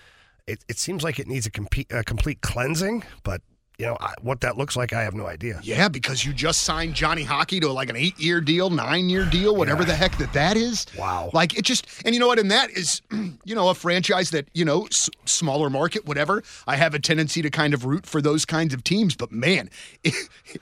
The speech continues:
Speaker 2: it just seems like this entire year has been a freaking nightmare, and I'm super, super glad that I am not a Blue Jackets fan,
Speaker 1: Yeah.
Speaker 2: man.
Speaker 1: Well, don't worry. You won't, you won't ever be.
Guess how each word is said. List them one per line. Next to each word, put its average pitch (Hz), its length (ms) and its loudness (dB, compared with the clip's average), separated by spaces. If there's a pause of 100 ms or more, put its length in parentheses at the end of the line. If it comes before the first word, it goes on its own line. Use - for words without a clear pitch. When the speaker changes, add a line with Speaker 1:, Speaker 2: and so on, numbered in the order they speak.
Speaker 2:
it 170 160 2
just - 260 2
seems 208 260 4
like 175 140 6
this - 160 0
entire 185 560 2
year 160 300 2
has 139 160 0
been 151 140 0
a 143 60 0
freaking 143 540 -2
nightmare, 147 480 2
and 147 100 -2
I'm 151 120 0
super, 180 560 0
super - 600 -4
glad 135 280 0
that 139 80 -2
I 139 80 0
am 131 80 -4
not 135 160 -2
a - 20 -8
Blue 196 200 -2
Jackets 113 380 -6
fan, 104 220 -10
Speaker 1:
Yeah. 98 200 -2
Speaker 2:
man. 147 100 -8 (140)
Speaker 1:
Well, 120 80 -8
don't 127 160 -4
worry. 120 240 -2
You 120 140 -4
won't, 131 180 -4
you 139 160 -2
won't 160 140 0
ever 135 180 -2
be. 90 180 -4